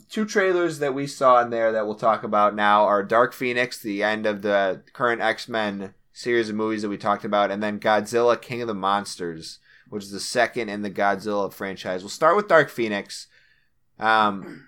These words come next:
I, I feel like it looks like it has a lot of potential. I,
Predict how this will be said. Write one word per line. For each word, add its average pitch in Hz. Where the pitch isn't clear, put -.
I, 110
I 127
feel 175
like 190
it 165
looks 151
like 156
it 123
has 131
a 120
lot 113
of 117
potential. 127
I, 180